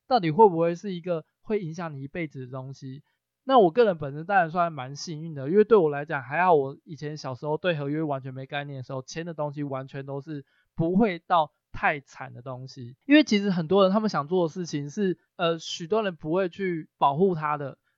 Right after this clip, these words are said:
举一个例子来讲，譬如说他想要当模特，或是他想要去当歌手，那我们就很常听到有一些模特或是歌手，他们在一开始还懵懂无知的时候，却签了一个很可怕的合约，导致他们从此以后没有办法在外面抛头露面，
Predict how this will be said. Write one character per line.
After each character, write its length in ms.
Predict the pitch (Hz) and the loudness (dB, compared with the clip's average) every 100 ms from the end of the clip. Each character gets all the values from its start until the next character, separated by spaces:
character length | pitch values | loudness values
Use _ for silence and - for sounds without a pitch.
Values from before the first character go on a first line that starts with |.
| _ | _
举 200 | - 165 | 0 0
一 20 | |
个 100 | 165 | 2
例 140 | 190 214 | -2 -2
子 80 | 170 | -2
来 160 | 151 | -4
讲， 200 | 156 143 | -2 -2
譬 100 | 175 | 2
如 80 | 185 | 2
说 140 | 170 | 2
他 140 | 165 170 | -2 -4
想 180 | 147 139 | -6 -6
要 60 | |
当 180 | 147 147 | -4 -6
模 200 | 147 131 | -6 -12
特， 400 | - 165 135 165 _ _ _ | -8 -8 -8 -12 _ _ _
或 160 | 220 | 0
是 160 | 202 214 | 0 0
他 180 | 175 185 | 0 -2
想 160 | 170 | -2
要 140 | 147 156 | -6 -4
去 320 | 190 180 156 | 0 0 -2
当 260 | - 160 160 | -6 -10 -6
歌 260 | 160 156 | -6 -4
手， 300 | 156 139 160 _ _ - | -6 -12 -14 _ _ 0
那 140 | 254 | 2
我 40 | |
们 140 | 170 165 | 4 4
就 100 | 226 | 2
很 160 | 170 | 2
常 220 | 143 156 160 | -6 -10 -10
听 140 | 190 | -2
到 160 | 196 175 | 2 2
有 160 | 151 | 2
一 20 | |
些 120 | 165 175 | -2 -6
模 200 | 160 160 | -4 -4
特 260 | 196 151 | -2 -2
或 120 | 156 | -2
是 80 | 170 | -4
歌 240 | 160 151 147 | -6 -6 -6
手， 200 | 135 - - | -8 -12 -4
他 80 | 277 | 0
们 100 | 247 | 4
在 100 | 240 | 4
一 60 | |
开 140 | 220 185 | 4 0
始 80 | |
还 120 | 156 156 | 2 -2
懵 200 | 156 170 | -2 -4
懂 180 | 151 | -4
无 80 | 143 | -4
知 160 | 147 165 | -6 -2
的 140 | 156 | -2
时 160 | - 139 | -2 -4
候， 240 | 151 147 _ _ | -2 -2 _ _
却 200 | - 262 | 4 4
签 260 | - 220 214 | 4 -2 -2
了 80 | 170 | -2
一 80 | |
个 160 | 175 180 | 0 -2
很 140 | 143 | -4
可 160 | 175 165 | -6 -2
怕 200 | 175 156 | 0 -2
的 60 | 135 | -2
合 120 | 139 | -6
约， 220 | 147 143 _ _ | -4 -6 _ _
导 140 | 165 165 | 4 4
致 100 | 233 | 4
他 140 | 226 | 4
们 120 | 196 | 2
从 260 | 185 165 185 | -2 -6 -6
此 120 | 160 | -8
以 80 | 151 | -4
后 140 | 175 | -4
没 140 | 156 190 | -4 -4
有 160 | 165 | -4
办 220 | 147 180 | -2 -2
法 140 | 147 131 | -2 -8
在 140 | 165 | -6
外 180 | 165 165 | -2 -2
面 140 | 160 | -4
抛 180 | 151 143 | -6 -4
头 160 | 143 131 | -4 -4
露 200 | 143 135 | -6 -6
面， 180 | 139 | -12